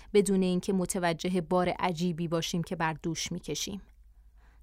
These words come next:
در سالهای بعد از جنگ عراق و افغانستان و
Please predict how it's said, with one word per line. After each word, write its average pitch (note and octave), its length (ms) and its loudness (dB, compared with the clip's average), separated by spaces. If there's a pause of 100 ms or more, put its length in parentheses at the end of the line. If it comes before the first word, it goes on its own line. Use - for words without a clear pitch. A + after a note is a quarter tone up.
در F3 160 4
سالهای F3+ 600 0
بعد F3+ 280 0
از F3 200 -4
جنگ F3+ 280 0
عراق F3+ 520 -2
و F#3 120 6
افغانستان F#3 920 -2 (280)
و F#3+ 100 8